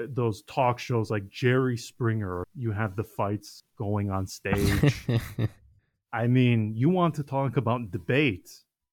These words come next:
Speaker 1: Politics has nothing on some of our patrons.
Speaker 2: Trash
Speaker 1: Very
Speaker 2: market? Oh,
Speaker 1: controversial.
Speaker 2: yeah.
Speaker 1: Yeah.
Speaker 2: Oh, yeah.
Speaker 1: Oh,
Speaker 2: Oh,
Speaker 1: I
Speaker 2: yeah.
Speaker 1: mean, very tightly contested. I'm
Speaker 2: Yeah.
Speaker 1: still trying to get into the swing of things, admittedly.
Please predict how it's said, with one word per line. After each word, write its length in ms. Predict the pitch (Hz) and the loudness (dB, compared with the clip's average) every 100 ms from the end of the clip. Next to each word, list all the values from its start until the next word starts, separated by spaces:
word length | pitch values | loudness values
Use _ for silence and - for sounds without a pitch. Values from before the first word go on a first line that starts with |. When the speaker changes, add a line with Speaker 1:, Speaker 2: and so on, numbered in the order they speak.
| _ _ - | _ _ -4
Speaker 1:
Politics 600 | 156 185 196 - 131 131 | 0 2 2 0 0 0
has 160 | 101 | 0
nothing 880 | 117 135 147 139 - 110 92 90 92 _ _ | 2 2 4 2 0 -6 -6 -10 -14 _ _
on 160 | 123 107 | -8 -6
some 180 | 131 110 | -4 -4
of 140 | 98 | -2
our 100 | 101 | -6
patrons. 280 | - 117 107 _ _ - | -6 -6 -6 _ _ -4
Speaker 2:
Trash 240 | - 123 117 | 2 4 4
Speaker 1:
Very 160 | 107 | 4
Speaker 2:
market? 240 | 143 147 117 | 4 4 4
Oh, 40 | 175 135 92 | 2 2 2
Speaker 1:
controversial. 120 | 113 | 4
Speaker 2:
yeah. 180 | 104 92 - | 4 2 -2
Speaker 1:
Yeah. 200 | - 90 | -10 -4
Speaker 2:
Oh, 60 | 101 | 0
yeah. 60 | 98 | 0
Speaker 1:
Oh, 180 | 95 82 _ _ - | 0 -4 _ _ -6
Speaker 2:
Oh, 60 | 98 | 0
Speaker 1:
I 80 | 110 | 2
Speaker 2:
yeah. 80 | 110 | 2
Speaker 1:
mean, 240 | 104 98 98 | 0 -4 -2
very 640 | 123 151 151 127 113 92 _ _ _ _ | 4 4 6 4 2 -4 _ _ _ _
tightly 320 | 131 135 147 | -2 0 -2
contested. 800 | 120 117 98 131 117 - 101 90 - _ _ | -4 -6 -6 -2 -2 -4 -8 -8 -10 _ _
I'm 140 | 110 127 | 0 2
Speaker 2:
Yeah. 140 | 101 | 4
Speaker 1:
still 200 | 90 165 | 6 6
trying 280 | 175 175 151 | 4 4 4
to 60 | 139 | 4
get 180 | 143 139 | 6 4
into 200 | 135 139 | 4 0
the 120 | 117 | -2
swing 320 | - 117 131 | 0 2 2
of 100 | 123 | 0
things, 260 | 131 123 107 | 2 2 2
admittedly. 640 | 98 101 107 110 127 135 | 0 -2 -2 -2 -2 -2